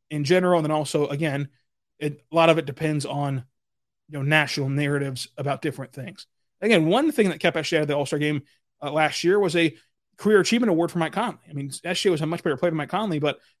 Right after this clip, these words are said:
since Mike Conley had never gotten there before, they snubbed S G A and put Mike Conley in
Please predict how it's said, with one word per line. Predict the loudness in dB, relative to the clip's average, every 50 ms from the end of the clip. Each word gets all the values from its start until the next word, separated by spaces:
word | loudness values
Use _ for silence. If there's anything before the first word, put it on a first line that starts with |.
| _
since | -8 -6 0 2
Mike | 2 2 4
Conley | 2 2 2
had | 0
never | 0 0 0
gotten | 0 0 0 0 -2 -2 -2
there | 0 -2 -4
before, | -4 -8 -6 -4 -2 -2 0
they | 0 0 -2 -4 -6 -10 -14
snubbed | -12 -10 -4 -2 -2 0 0 -2
S | -4 -4 -6
G | -4 -4 -2
A | -2
and | -2 -4 -6
put | -6 -8 -8
Mike | -8 -8 -6
Conley | -6 -4 -4 -4 -8 -10
in | -16 -20